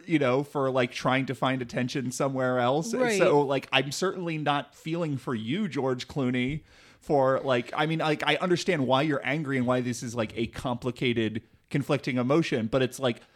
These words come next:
Speaker 1: the stakes are so low.
Speaker 2: Also, just in terms of those scenes building your emotional reaction as an audience member, um, the, the choice that was made was for, um,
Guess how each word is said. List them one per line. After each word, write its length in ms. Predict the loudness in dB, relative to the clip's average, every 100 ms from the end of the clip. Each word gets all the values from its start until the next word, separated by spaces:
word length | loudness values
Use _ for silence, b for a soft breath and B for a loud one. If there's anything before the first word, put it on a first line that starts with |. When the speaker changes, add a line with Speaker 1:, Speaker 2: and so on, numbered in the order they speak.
| b
Speaker 1:
the 80 | -2
stakes 400 | -2 -2 -4 -4
are 80 | -4
so 240 | 0 2
low. 500 | 2 2 4 4 2 -2
Speaker 2:
Also, 460 | -4 -2 0 0
just 200 | -2 -6
in 80 | -6
terms 220 | -4 -4
of 180 | -6 -4
those 260 | -2 -2 -4
scenes 600 | -8 -4 -2 -2 -4 -6 b b b b -14 -12 -2
building 640 | -2 0 -2 -4 -6 -10 -14
your 400 | -16 -6 -2 -2
emotional 500 | -4 -4 -4 -4 -6
reaction 480 | -6 -4 -6 -6 -8
as 160 | -6 -8
an 80 | -4
audience 440 | -4 -2 -4 -6
member, 320 | -8 -6 -8 -10 B B -4
um, 380 | -2 -2 -8 -8
the, 200 | -4 -2
the 140 | -2
choice 360 | -4 -4 -4 -2
that 120 | -4
was 160 | -4 -4
made 240 | -2 -4 -8 -10
was 240 | -4 -4
for, 540 | -4 -6 -2 0 -2 -4
um, 480 | -8 -6 -8 -10 -14